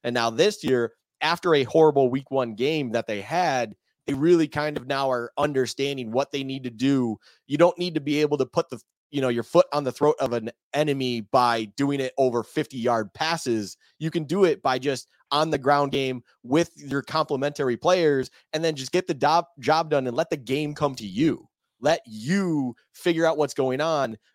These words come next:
drive by drive, and you don't have to just have Josh Allen being Superman while you're up sixteen nothing and everything feels fine, because that's the time when you can let a team back in by doing stupid things, and you're just increasing risk of doing stupid things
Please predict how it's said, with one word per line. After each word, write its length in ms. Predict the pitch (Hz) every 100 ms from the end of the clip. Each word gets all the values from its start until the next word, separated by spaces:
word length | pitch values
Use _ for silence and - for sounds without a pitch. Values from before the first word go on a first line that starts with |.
| _
drive 380 | 110 135 143 127
by 140 | 135
drive, 560 | 117 131 170 151 123 113 _ -
and 140 | 139
you 60 | 143
don't 200 | 151 131
have 220 | 151 -
to 100 | 143
just 240 | 127 143
have 220 | - 147
Josh 300 | 131 135 135 143
Allen 240 | 151 127
being 460 | 113 127 127 120 123
Superman 800 | - 190 202 135 120 120 113 110 _
while 200 | - 135
you're 240 | 131 117 117
up 200 | 160 -
sixteen 520 | - 151 - 143 120
nothing 380 | 139 156 135 123
and 120 | 120
everything 320 | 131 131 131
feels 240 | - 123 -
fine, 240 | 151 156
because 300 | 127 117 98
that's 300 | 113 156 -
the 120 | -
time 420 | - 131 123 120 - _ -
when 140 | 139
you 80 | 131
can 160 | 127
let 180 | 110 135
a 40 | 123
team 300 | - 135 110
back 280 | 120 113 -
in 360 | - 180 131 98 - _
by 120 | 131 120
doing 320 | 120 120 107
stupid 420 | - 120 110 107
things, 340 | 117 113 104 - _ -
and 140 | 131
you're 100 | 123
just 280 | 120 120 - _
increasing 680 | 156 156 - 143 139 123 101
risk 380 | 104 170 160 -
of 140 | 127
doing 220 | 110 120 107
stupid 300 | - 113 107
things 260 | 117 107